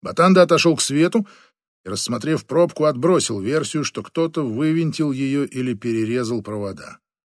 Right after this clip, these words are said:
Она просто сгорела. «Только у нас в Италии», мелькнула у него горькая мысль, «всё постоянно ломается, разваливается и пропадает».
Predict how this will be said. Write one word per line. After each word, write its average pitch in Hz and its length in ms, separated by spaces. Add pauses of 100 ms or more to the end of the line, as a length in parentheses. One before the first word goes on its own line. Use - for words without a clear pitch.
(640)
Она - 160
просто 139 340
сгорела. 107 680 (1160)
«Только 135 440
у 117 160
нас 107 420
в 98 140
Италии», 98 760
мелькнула 104 560
у 104 60
него 101 260
горькая 95 480
мысль, 98 480 (600)
«всё - 280
постоянно 107 760
ломается, 101 1000 (460)
разваливается 104 1200
и - 180
пропадает». - 1080